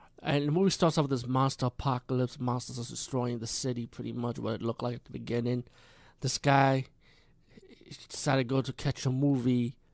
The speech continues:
while this monster apocalypse scenario is going on. He's seen all these dead bodies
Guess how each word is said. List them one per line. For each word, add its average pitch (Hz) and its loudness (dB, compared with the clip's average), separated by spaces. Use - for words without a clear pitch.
while 127 6
this 123 -2
monster 123 -4
apocalypse - -4
scenario 120 -2
is 110 -4
going 113 -4
on. 143 -4
He's 127 -8
seen 139 0
all 131 2
these 123 -4
dead 127 0
bodies 123 0